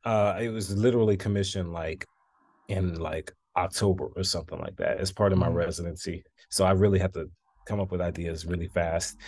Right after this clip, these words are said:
Speaker 2: Mm-hmm.
Speaker 1: versus a longer turnaround of, say, this piece for the Utah Symphony, which was commissioned about two years ago. It's a trombone concerto.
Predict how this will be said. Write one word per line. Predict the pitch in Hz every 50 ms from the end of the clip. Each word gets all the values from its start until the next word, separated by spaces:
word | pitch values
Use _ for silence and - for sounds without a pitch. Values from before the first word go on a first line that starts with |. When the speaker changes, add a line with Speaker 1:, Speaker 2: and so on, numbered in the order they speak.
| - - - - - _ - 90
Speaker 2:
Mm-hmm. |
Speaker 1:
versus | 98 113 101 113 101 92 110
a | 104
longer | 101 101 98 101 101 92 92
turnaround | 92 - 101 95 87 85 85 85 85 85 85 85 82
of, | 82 80 -
say, | - 98 95 92
this | 85 92 92 -
piece | - - 104 95 -
for | - - 87
the | 87 87
Utah | 87 95 107 101 - 104 90 80
Symphony, | - - 98 85 82 - 85 82 85 80
which | 82 85 82 -
was | 87 87
commissioned | - - 95 90 82 - 90 85
about | 82 - -
two | - - 143 135
years | 104 92 87 85 85 82 85
ago. | 82 82 78 85
It's | 90 - -
a | 92
trombone | - - 113 98 92 92 92 98 110 117 113 98
concerto. | 95 - 78 - - - - 64 65 64 65 90 101 92